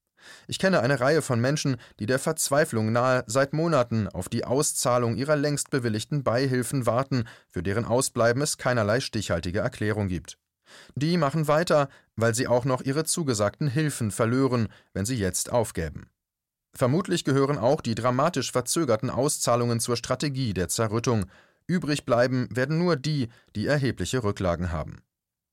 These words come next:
Die anderen werden scheitern und obendrein werden die ausgezahlten Hilfen in die Schuldenmasse einfließen. Das dürfte bereits Teil des in Aussicht gestellten gesellschaftlichen Strukturwandels, des Resets, sein.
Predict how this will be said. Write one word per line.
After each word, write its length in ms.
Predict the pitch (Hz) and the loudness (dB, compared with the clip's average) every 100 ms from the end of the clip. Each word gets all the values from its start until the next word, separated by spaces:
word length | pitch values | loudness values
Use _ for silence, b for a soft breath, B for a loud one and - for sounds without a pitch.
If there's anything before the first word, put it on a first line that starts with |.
| _ | _
Die 80 | 110 | -2
anderen 440 | 120 135 123 123 117 | 2 2 2 2 2
werden 220 | 117 143 | 2 0
scheitern 500 | - 139 160 143 131 B B | 2 2 4 2 -2 B B
und 160 | 127 | -4
obendrein 500 | 147 170 135 143 160 B B | 0 2 4 4 2 B B
werden 180 | 127 143 | -2 0
die 100 | 160 | 2
ausgezahlten 680 | 156 180 156 - 135 139 151 | 2 2 -2 0 0 0 -2
Hilfen 420 | 127 143 - 120 | 0 0 0 -2
in 200 | - 104 | -2 -2
die 140 | 131 151 | -2 -4
Schuldenmasse 800 | - 123 139 120 95 92 131 | -2 -2 0 0 0 2 0
einfließen. 580 | 92 110 - 92 78 - - _ _ _ | 0 -2 -2 -6 -6 -8 -14 _ _ _
Das 260 | 107 120 - b b | 0 0 -2 b b
dürfte 200 | 113 - | -6 -2
bereits 380 | 135 123 139 - | 0 2 2 0
Teil 320 | - 156 135 | 0 2 2
des 160 | 101 98 | 0 -2
in 100 | 123 | 0
Aussicht 440 | 123 143 135 120 | 2 2 -2 -4
gestellten 440 | 131 - 127 127 151 | -6 -2 -2 0 -2
gesellschaftlichen 720 | 143 120 123 123 - 110 143 | 0 2 2 0 -2 -6 -6
Strukturwandels, 880 | - 151 - 180 156 127 127 117 - B B | -6 -10 -4 -2 2 2 2 0 -4 B B
des 220 | 107 - - - | -2 -2 -6 -6
Resets, 600 | 104 135 127 101 - - | -2 0 0 -2 -2 -6
sein. 380 | 87 87 76 - | -6 -6 -6 -12